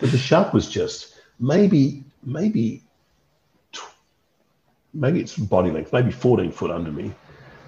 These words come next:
And she was just, I say she, I just felt she was, just swimming very, very calmly back and forth, that distinctive, uh, shape and rhythm that sharks have.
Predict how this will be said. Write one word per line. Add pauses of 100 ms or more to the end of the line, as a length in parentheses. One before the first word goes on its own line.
(140)
And
she
was
just,
I
say
she,
I
just
felt
she
was, (240)
just
swimming
very,
very
calmly
back
and
forth, (360)
that
distinctive, (800)
uh,
shape
and
rhythm
that
sharks
have.